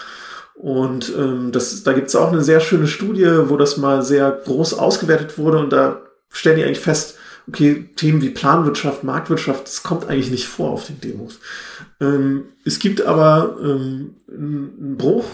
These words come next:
ähm, und der wird auch, das ist auch schon bekannt, ähm, untersucht worden,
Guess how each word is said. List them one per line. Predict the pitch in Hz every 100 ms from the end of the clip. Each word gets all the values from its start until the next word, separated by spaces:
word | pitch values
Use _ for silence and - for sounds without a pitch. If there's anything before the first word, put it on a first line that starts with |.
| - _ _ _
ähm, | 160 156 156 160
und | - 147 139 147
der | 135
wird | 143 120 131
auch, | 143 - - -
das | 117
ist | - -
auch | - - -
schon | - 123
bekannt, | 123 - 180 185 190
ähm, | 196 147 139
untersucht | 139 143 - 190 -
worden, | 160 160 151